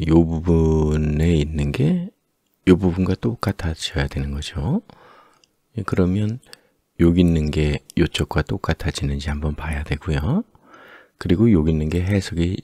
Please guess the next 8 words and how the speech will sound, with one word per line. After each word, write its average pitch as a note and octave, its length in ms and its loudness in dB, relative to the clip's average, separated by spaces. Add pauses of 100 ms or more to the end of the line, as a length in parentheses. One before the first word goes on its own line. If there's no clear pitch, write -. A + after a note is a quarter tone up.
제대로 - 340 -4
됐는지 C#2+ 580 -6
확인한 G2 480 -4
다음에 D#2 580 -4 (3750)
메모장에서 F2 1080 0 (320)
선택하여 G#2 800 -2
컨트롤 E2+ 680 -2
C를 E2 1040 -2